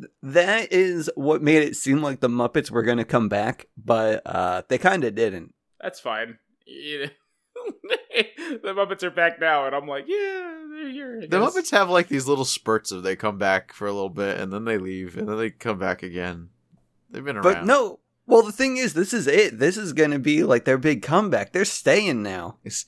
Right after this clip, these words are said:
Speaker 3: says who?
Speaker 1: Me!
Speaker 3: Did you watch this first episode?
Speaker 1: Yes!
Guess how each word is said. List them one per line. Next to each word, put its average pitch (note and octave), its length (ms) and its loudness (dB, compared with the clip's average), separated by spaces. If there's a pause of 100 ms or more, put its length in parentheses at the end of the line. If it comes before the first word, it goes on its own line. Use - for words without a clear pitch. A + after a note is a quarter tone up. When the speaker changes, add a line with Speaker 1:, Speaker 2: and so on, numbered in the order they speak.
Speaker 3:
says D#3 460 0
who? E3 400 -2 (680)
Speaker 1:
Me! E4 140 0 (100)
Speaker 3:
Did F#4 160 8
you A3 100 2
watch C#3+ 380 4
this F#3+ 220 -6
first A3 260 -2
episode? B3 540 -4 (540)
Speaker 1:
Yes! A#4 720 2